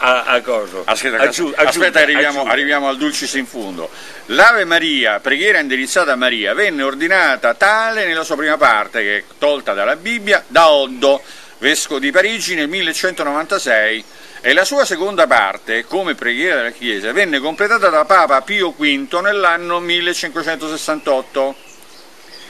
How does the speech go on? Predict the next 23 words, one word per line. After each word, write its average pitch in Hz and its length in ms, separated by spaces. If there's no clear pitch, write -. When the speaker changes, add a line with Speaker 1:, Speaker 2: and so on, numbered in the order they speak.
Speaker 2:
Capito? 117 440
Questo 147 220
Speaker 1:
Certo. 135 160
Speaker 2:
per 147 80
dire 139 400
che, 160 100
eh, 143 180
eh, 143 460
eh, 151 440
eh, 160 40
la 196 100
Bibbia 170 320
esorta 147 720
in 120 160
molti 170 340
passi 123 420
a 120 60
pre-, - 200
a 147 60
pregare 185 380
il 180 140
Dio 214 240
soltanto, 151 760